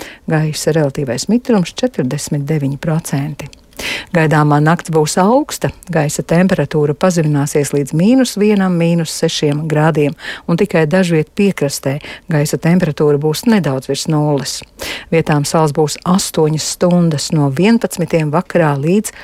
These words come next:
pulksten septiņiem rītā. Naktī un dienā vietām nedaudz sniks.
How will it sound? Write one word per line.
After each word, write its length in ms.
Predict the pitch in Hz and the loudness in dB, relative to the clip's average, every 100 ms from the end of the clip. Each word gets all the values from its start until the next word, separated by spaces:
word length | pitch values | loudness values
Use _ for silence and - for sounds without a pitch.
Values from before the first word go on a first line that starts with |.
| - | -6
pulksten 400 | 170 160 - 185 | 0 0 0 -2
septiņiem 560 | 175 - 139 - 165 165 156 | -2 -4 -6 -2 0 2 0
rītā. 380 | 139 - 135 135 _ - - - - | -2 -4 -4 -6 _ -12 -12 -8 -2
Naktī 300 | 165 - 156 | 0 0 0
un 100 | 143 | 0
dienā 460 | 143 196 226 165 147 | 2 4 4 0 -2
vietām 320 | 151 151 151 | -2 -2 0
nedaudz 400 | 160 175 196 208 | 2 2 2 0
sniks. 640 | - 240 254 - - - | -2 0 0 -2 -10 -12